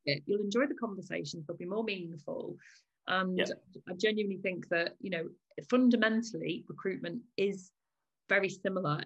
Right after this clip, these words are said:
Speaker 1: whatever sector you're in, because it's, it's about dealing with the human journey. Whether
Speaker 2: That's
Speaker 1: that's
Speaker 2: right.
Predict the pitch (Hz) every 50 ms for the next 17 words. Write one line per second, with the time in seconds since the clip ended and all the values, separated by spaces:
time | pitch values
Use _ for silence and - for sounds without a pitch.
0 | - - - 170 - - 170 165 160 147 170 170 - - - - 180 175 185 180
1 | 175 165 165 160 151 160 160 - - - - _ - - - - 185 180 175 175
2 | 170 165 185 190 185 175 180 175 151 151 143 175 170 160 156 147 170 175 190 185
3 | 160 147 143 - - - - - - - _ _ _ _ - - - 175 165 -
4 | - 113 113 -